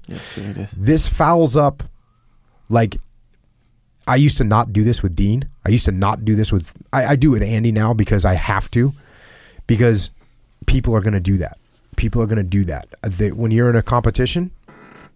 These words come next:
Speaker 2: and someone takes you down, or, or you get, yeah, you take someone down, if they're not comfortable, if they think you might be a little bit better than them on the ground, they're just gonna try and get back to their feet. And that is a different game than just engaging in jiu-jitsu.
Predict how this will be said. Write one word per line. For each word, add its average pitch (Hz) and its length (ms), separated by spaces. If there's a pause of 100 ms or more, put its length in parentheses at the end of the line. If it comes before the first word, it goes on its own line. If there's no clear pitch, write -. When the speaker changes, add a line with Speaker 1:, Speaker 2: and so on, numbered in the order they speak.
Speaker 2:
and 101 460
someone 117 300
takes 120 260
you 113 60
down, 123 320 (420)
or, 117 140
or 107 120
you 107 160
get, - 200
yeah, 139 180
you 120 240
take 135 200
someone 123 240
down, 135 280 (360)
if 117 120
they're 135 140
not 143 180
comfortable, 143 520 (300)
if - 120
they 127 80
think 143 340
you 139 80
might 127 260 (160)
be 120 340
a - 40
little 120 180
bit 131 120
better 120 160
than 131 100
them 127 180
on 117 100
the 107 60
ground, 110 400
they're 104 140
just 101 160
gonna 131 140
try 110 160
and 101 80
get 104 100
back 90 160
to - 60
their 110 80
feet. 185 260
And 101 180
that 170 160
is 151 160
a 135 100
different 120 680
game 104 460 (560)
than 95 580 (760)
just 95 460 (160)
engaging 101 540
in 107 100
jiu-jitsu. 135 440